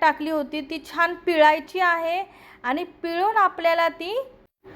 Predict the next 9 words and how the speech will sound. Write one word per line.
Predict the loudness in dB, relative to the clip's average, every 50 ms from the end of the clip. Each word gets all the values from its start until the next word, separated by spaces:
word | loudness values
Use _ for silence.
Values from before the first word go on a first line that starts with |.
| -20 -20 -6 -4 0 2
जो | 2 2
परतलेला | 4 4 4 6 6 4 2 2 0 0 0 0
कांदा | 2 2 2 2 2 2 2 0
आहे | -2 0 2
त्यामध्ये | 2 2 2 2 0 -2 -2 0
टाकून | 2 2 2 2 0 -2 -2 -2
घ्यायची | -4 -4 -4 -6 -6 -6 -4 -2
आहे. | -2 -2 -2 -4 -6 -10 -10 -12 -16 -20 -20 -20 -20 -20 -8 -6
भाजी | -2 0 0 0 0 -4